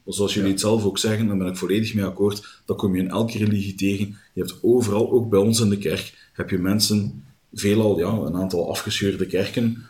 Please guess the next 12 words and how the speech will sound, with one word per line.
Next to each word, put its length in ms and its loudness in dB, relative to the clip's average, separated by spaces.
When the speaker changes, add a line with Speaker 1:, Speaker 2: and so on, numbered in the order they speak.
Speaker 1:
van 200 0
onze 260 2
kerk 420 -2
bestaan, 840 -2
juist 360 2
omdat 380 2
ze 140 2
het, 420 0
ja, 480 0
veel 300 4
extremer 600 4
zagen 760 0